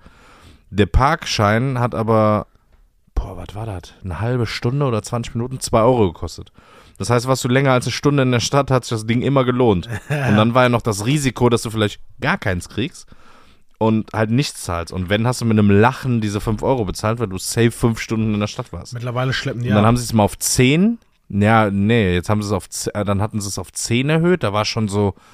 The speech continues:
Speaker 1: ja, wenn du nur mal schnell in die Stadt hoppst, na. Und dann haben sie es jetzt auf zwanzig oder sogar fünfundzwanzig Euro erhöht. Jetzt macht's halt schon gar keinen Sinn mehr. Jetzt kannst du halt auch ins Parkhaus fahren.
Speaker 2: Ja.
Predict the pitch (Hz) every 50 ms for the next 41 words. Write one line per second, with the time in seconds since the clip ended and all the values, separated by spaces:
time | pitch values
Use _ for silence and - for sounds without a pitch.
0 | - _ _ _ _ _ - - 78 82 95 104 110 117 117 113 104 104 101 98
1 | 98 107 107 107 101 - - 104 104 101 98 95 - - - 107 107 - 123 127
2 | 127 127 - - - - 101 98 101 101 107 113 120 123 123 123 - _ _ _
3 | _ _ _ _ _ _ _ _ _ _ - 113 113 110 110 104 90 107 107 117
4 | 123 127 117 - 120 104 - - - - - - - - - - 107 120 143 147
5 | - 131 127 120 117 110 104 104 98 92 - - - - 135 135 147 156 160 151
6 | - - 151 147 151 - - - 151 160 151 151 151 147 156 160 170 - - -
7 | - 104 101 - - 110 107 - - 110 98 - 110 104 95 104 104 - - 104
8 | 104 95 92 104 104 104 95 82 82 85 - - - - - - - 104 101 -
9 | - 101 95 92 98 92 95 90 - 95 90 - - 104 101 - - 90 - -
10 | - 85 90 110 - - _ - - - 104 104 101 101 104 -